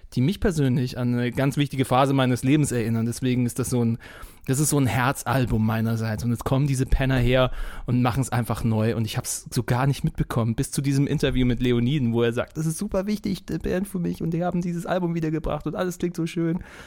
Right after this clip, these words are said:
Und der Sänger ist zehn Jahre älter und dem hört man das auch an mittlerweile. Und das ist so, wow, was, wie krass.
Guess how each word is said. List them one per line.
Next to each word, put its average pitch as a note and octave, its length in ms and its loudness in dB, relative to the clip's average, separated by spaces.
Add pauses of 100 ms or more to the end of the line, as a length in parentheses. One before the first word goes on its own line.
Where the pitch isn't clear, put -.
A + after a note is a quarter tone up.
(160)
Und C#3 80 0
der D3 100 4
Sänger F#3 240 4
ist E3 160 0
zehn F#3+ 200 2
Jahre E3 240 2
älter D#3 240 2
und D3+ 120 2
dem D3+ 140 2
hört F3 180 0
man D#3 120 0
das D#3 160 0
auch - 160 -2
an E3 160 2
mittlerweile. C#3+ 640 2
Und C#3 120 -4
das C#3 140 -4
ist C3 80 -2
so, C#3 160 0
wow, A#2+ 200 -8
was, - 300 -6
wie C#3 100 -2
krass. - 380 -8